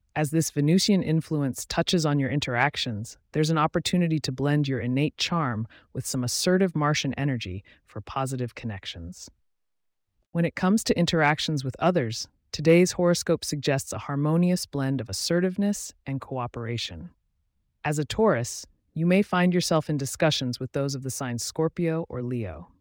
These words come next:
Remember that Scorpios are as resolute as you are, my bullish friend. But with Mars on your side today, strive for a diplomatic approach, and you may just build alliances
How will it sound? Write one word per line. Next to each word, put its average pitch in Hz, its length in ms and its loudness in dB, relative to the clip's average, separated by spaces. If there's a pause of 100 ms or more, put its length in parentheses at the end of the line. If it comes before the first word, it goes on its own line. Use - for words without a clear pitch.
(400)
Remember 190 340 6
that 190 140 -2
Scorpios 180 640 2
are 143 100 2
as 139 140 0
resolute 170 560 4
as 127 160 -2
you 127 160 -4
are, 90 320 -10 (100)
my 120 120 -8
bullish 120 340 -6
friend. 104 400 -10 (480)
But - 140 -4
with 143 160 -4
Mars 170 320 4
on 196 120 6
your 170 120 2
side 135 340 2
today, 117 440 -4 (140)
strive 180 460 4
for 220 100 0
a 185 60 4
diplomatic 151 640 0
approach, - 580 -8 (360)
and 143 140 -2
you 143 80 0
may 160 200 4
just 170 260 -2
build 160 180 2
alliances 156 800 0